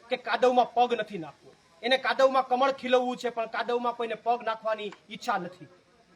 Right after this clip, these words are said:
અહીંયા પણ જે પરિસ્થિતિ બની છે, ઘણાએ વીડિયો જોયો હશે કે બામણાશાની અંદર એક મકાન ધરાશાયી થાય છે, એ જ જગ્યા ઉપર અમે અહીંયા ઊભા છીએ. અહીંયા હજી સુધી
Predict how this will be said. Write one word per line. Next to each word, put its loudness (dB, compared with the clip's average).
અહીંયા 6
પણ 0
જે -2
પરિસ્થિતિ -4
બની -4
છે, 2
ઘણાએ 0
વીડિયો -2
જોયો -2
હશે -4
કે -10
બામણાશાની -4
અંદર -8
એક -12
મકાન -4
ધરાશાયી -2
થાય -6
છે, -6
એ 6
જ 0
જગ્યા 0
ઉપર -4
અમે -4
અહીંયા -4
ઊભા -10
છીએ. -20
અહીંયા 6
હજી 0
સુધી -2